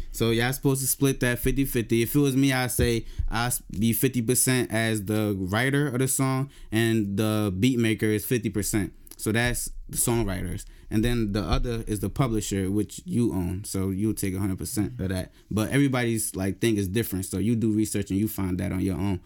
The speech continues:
telling you about me. You feel me? So that would be me. You feel me? And you, you know, do what you gotta do on the website, and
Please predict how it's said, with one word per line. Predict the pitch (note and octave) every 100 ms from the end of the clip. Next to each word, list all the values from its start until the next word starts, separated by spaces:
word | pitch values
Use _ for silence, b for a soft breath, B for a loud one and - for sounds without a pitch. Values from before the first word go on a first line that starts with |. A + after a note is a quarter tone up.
| b -
telling | - G#2
you | G2+
about | F2+ F#2
me. | A2+ G2 b b b -
You | G2
feel | - G2
me? | G2
So | F#2+ G2+
that | G#2 A2+
would | G2
be | G2
me. | G#2 A2+ F2+ -
You | - G2+
feel | - G2
me? | F#2+ F#2
And | F#2+ F#2 b b b
you, | - A2 G#2+ G2+
you | -
know, | A#2 G#2+ G#2
do | G#2
what | C3+ C#3
you |
gotta | B2+ B2+
do | B2+ B2 A#2+ G#2+
on |
the | A#2
website, | A2+ A#2 G#2 A2+ A2 G#2+ -
and | G#2 G#2 G#2 G2 -